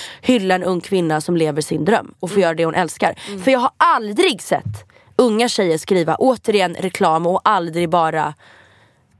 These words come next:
Speaker 1: vara glad för vår skull.
Speaker 2: Alltså jag kan inte ens börja prata om det här, för
Speaker 1: Nej.
Speaker 2: att det, det, det finns ingenting att säga annat än att avfölj din bittra
Speaker 1: Ja.
Speaker 2: jävla beep.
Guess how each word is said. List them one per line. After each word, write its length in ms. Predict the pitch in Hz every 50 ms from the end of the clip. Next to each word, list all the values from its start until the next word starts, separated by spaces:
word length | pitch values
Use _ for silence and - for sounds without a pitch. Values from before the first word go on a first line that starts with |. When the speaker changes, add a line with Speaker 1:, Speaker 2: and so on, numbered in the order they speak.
| _ _ _ _ _ _ _ _ _ _ _ _ -
Speaker 1:
vara 260 | - - 214 202 190
glad 420 | 151 214 269 269 - - - - - _
för 160 | - - 185 170
vår 160 | - - 98
skull. 300 | - - 165 - - - - - -
Speaker 2:
Alltså 160 | 202 190 196
jag 100 | 185 175
kan 120 | - 196 185
inte 100 | - 170
ens 100 | 165 160
börja 400 | 165 - 180 165 151 147 156 151
prata 240 | 160 156 147 - 143
om 60 | 147
det 60 | 147
här, 100 | - -
för 140 | - - 214
Speaker 1:
Nej. 500 | 226 214 202 180 156 156 156 - 71 - - _
Speaker 2:
att 60 | - -
det, 200 | - 180 170 190 170 -
det, 100 | - -
det 120 | 190 -
finns 240 | - - 247 - - _ -
ingenting 520 | 262 226 196 185 175 165 156 160 165 160
att 80 | 156 -
säga 240 | - 165 156 151
annat 260 | 165 160 165 156 147 165
än 80 | 156
att 160 | 156 151 -
avfölj 760 | - 196 196 180 170 156 - - - 143 139 147 160 185 - -
din 300 | 170 165 165 156 156 -
bittra 500 | - - 160 196 180 240 247 233 202 190 175
Speaker 1:
Ja. 140 | 151 147 143 -
Speaker 2:
jävla 420 | - 185 180 170 170 151 151 143 139 -
beep. 500 | 330 359 349 339 349 339 339 339 339